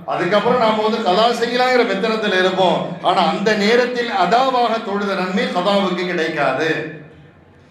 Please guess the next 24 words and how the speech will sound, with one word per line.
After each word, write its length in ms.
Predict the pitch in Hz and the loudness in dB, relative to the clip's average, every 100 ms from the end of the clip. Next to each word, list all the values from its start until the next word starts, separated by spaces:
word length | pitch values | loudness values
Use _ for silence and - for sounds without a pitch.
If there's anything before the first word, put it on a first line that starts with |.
| - - - - | -20 -20 -20 -6
நிறைய 460 | 135 185 233 285 | 0 0 0 0
பேர் 260 | 277 262 233 | 2 4 4
வழக்கமா 480 | 214 233 262 262 254 | 2 0 -2 -2 0
கதா 200 | 208 226 | 2 2
செஞ்சுக்கிட்டே 440 | 208 202 - 202 | 0 -2 -2 -2
இருக்கிறாங்க, 500 | 202 196 170 - 170 - - - - - - - | -2 -2 -4 -4 -10 -14 -20 -20 -20 -20 -20 -20
கதா 220 | - 151 190 | -8 0 0
செஞ்சுக்கிட்டே 420 | 190 185 180 185 | 0 -2 -4 -6
இருக்கிறாங்க. 340 | 180 - - - - - - - - 117 | -8 -10 -14 -18 -20 -20 -20 -20 -20 -2
எது 240 | 170 254 | 2 4
வரைக்கும்னு 400 | 262 262 262 254 | 2 0 -4 -6
சொன்னா, 180 | 233 254 | -4 -2
இலல் 400 | 226 220 233 214 | 0 0 0 2
மவுத், 340 | 202 190 185 | 2 0 -2
மரணம் 400 | 170 208 254 262 | 0 2 2 2
வரைக்கும் 360 | 254 247 247 233 | 2 0 0 -2
கதா 260 | 220 220 | 2 2
செய்து 260 | 214 214 202 | 2 -2 -2
கொண்டே 260 | 196 196 196 | 0 0 0
இருப்பார். 520 | 185 180 170 - 170 - - - - - - - _ - - - - - - | 0 0 -2 -2 -6 -12 -18 -20 -20 -20 -20 -20 _ -20 -20 -20 -20 -14 -2
ஃபஜ்ர் 320 | 147 233 240 | 2 2 2
தொழுகையை 680 | 220 208 190 180 175 - - - - - | 2 2 0 -2 -4 -8 -14 -18 -20 -10
பெரும்பாலும் 460 | - 180 214 220 196 | -4 0 2 0 -2
பாத்தீங்கன்னா, 440 | 190 196 202 214 | -2 -4 -2 -2